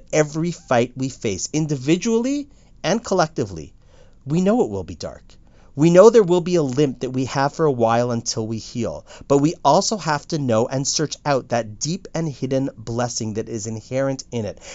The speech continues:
and the purpose of what needs to be released from the struggle to make us who we are meant to become. There is so much more to talk about on this subject, but the strength of the struggle is in always keeping strong, even if they persist for longer than we expect.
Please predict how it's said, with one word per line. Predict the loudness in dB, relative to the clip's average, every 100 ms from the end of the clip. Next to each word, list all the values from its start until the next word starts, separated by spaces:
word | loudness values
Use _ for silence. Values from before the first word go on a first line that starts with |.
| 2
and | 4
the | 4
purpose | 2 0 2 0
of | 2
what | 2 2
needs | 0 0 0 0 -4
to | -4
be | -2 -2
released | -2 -2 -2 -4 -4
from | -4 -2
the |
struggle | -4 -2 0 -2 -2 -6
to | -6 -8
make | -4 -4 -2
us | -4 -4
who | -6 -4
we | -4 -4
are | -2
meant | -2 -4 -6
to | -12
become. | -14 -14 -10 -10 -10 -18 -20 -20 -20 -20 -20 -20 -4
There | 0 2
is | 2
so | 4 4
much | 2 0
more | -2 -2
to | -2
talk | -6 -6 -6
about | -10 -10
on | -10
this | -8
subject, | -8 -10 -12 -18 -20 -20 -20 -20 0
but | 2 2
the |
strength | 0 0 4 4 4
of | -4
the | 0
struggle | -2 0 2 2 0 -6 -8 -6
is | -6 -4
in | -4 -2
always | 2 2 2 0 -2 -4
keeping | -10 -10 -10 -8
strong, | -8 -8 -4 -2 -2 -4 -8 -8
even | -4 0 0
if | 0
they | -4
persist | -4 -6 -4 -4 -6
for | -6
longer | -4 0 0 -2 -4
than | -4 -4
we | -6
expect. | -8 -8 -6 -6 -6 -12